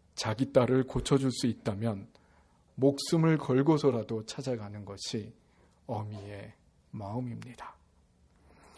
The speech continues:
잘 표현되지 않은 부분이 있네요. 이십이 절에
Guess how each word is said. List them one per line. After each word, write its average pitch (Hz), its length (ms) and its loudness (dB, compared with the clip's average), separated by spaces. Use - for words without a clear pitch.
잘 135 380 4
표현되지 156 500 2
않은 127 320 0
부분이 135 440 0
있네요. 98 440 -12
이십이 127 400 2
절에 127 400 4